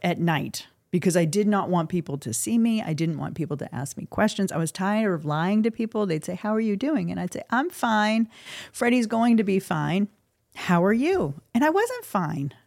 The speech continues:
But that's what, I ju-, I don't wanna get into it, and I didn't wanna talk about it. So there I am at the s-, at the light,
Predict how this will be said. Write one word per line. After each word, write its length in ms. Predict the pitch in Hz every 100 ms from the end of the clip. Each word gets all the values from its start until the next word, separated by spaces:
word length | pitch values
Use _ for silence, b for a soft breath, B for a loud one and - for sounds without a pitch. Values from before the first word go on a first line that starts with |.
| _ _ _ -
But 120 | 233
that's 260 | 294 247
what, 200 | 311 294 _ _ _ _ _ _
I 60 | 247
ju-, 160 | 240 220 _ _ -
I 80 | 233
don't 140 | 277
wanna 180 | 302 311
get 160 | 294
into 320 | 262 311 277 285
it, 80 |
and 100 | 277
I 80 | 196
didn't 200 | 202 247
wanna 180 | 247 226
talk 240 | 220 185
about 160 | 165 160
it. 20 |
So 160 | 165 185
there 200 | 233 269
I 100 | 269
am 260 | 208 196 -
at 160 | 185
the 80 | 180
s-, 160 | - - -
at 100 | 185
the 140 | 175
light, 480 | 170 190 139 117 -